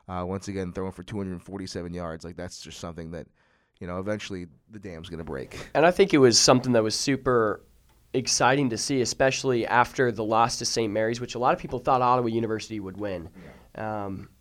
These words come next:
Speaker 2: and people kind of started to lose hope of, like, w-, is there gonna even be a win this season? Um, people started looking to the Bethany game, and Ottawa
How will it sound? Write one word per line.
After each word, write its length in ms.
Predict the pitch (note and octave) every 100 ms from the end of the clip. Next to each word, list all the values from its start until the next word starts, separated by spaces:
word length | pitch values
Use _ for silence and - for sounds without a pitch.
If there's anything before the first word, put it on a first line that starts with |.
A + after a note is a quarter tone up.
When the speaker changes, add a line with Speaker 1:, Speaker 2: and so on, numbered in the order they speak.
| -
Speaker 2:
and 240 | A#2+ A#2+
people 360 | A#2 C#3+ C#3+ C#3
kind 180 | C3 B2+
of 100 | A#2
started 300 | - C#3 C3+
to 80 | A#2
lose 300 | A#2+ A#2 -
hope 360 | C#3+ - - -
of, 140 | G#2+
like, 220 | A2 G#2 G2+
w-, 200 | A2 C3
is 100 | A2+
there 140 | A#2+ C3+
gonna 160 | C3
even 220 | B2 A2
be 100 | G#2
a 80 | G#2
win 220 | G2+ B2
this 160 | A2 F#2
season? 400 | G2+ F#2 G#2+ F#2+ - - - _
Um, 220 | - G2+ G#2
people 240 | A2+ A2
started 240 | - G#2+
looking 240 | G#2 G2 G2+
to 80 | F#2+
the 80 |
Bethany 460 | F#2+ G#2+ B2+ C3 A2+
game, 240 | G2+ G#2
and 80 | G2+
Ottawa 320 | G2+ C#3 B2